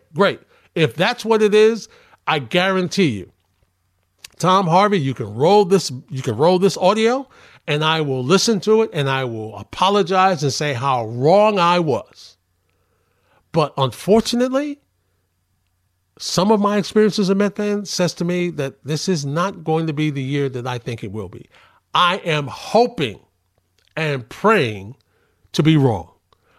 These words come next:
I would love to sit here and listen to myself and shake my head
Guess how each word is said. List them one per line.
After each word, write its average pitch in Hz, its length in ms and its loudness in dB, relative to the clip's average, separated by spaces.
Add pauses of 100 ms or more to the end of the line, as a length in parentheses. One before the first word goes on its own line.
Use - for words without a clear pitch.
(200)
I 247 160 2
would 190 220 2
love 131 360 -2
to 196 80 -2
sit 147 280 -2
here 101 280 -8 (460)
and 165 120 2
listen 143 220 -2
to - 100 -8
myself 120 540 -6
and 120 100 -4
shake 139 240 -4
my 117 120 -4
head 107 300 -6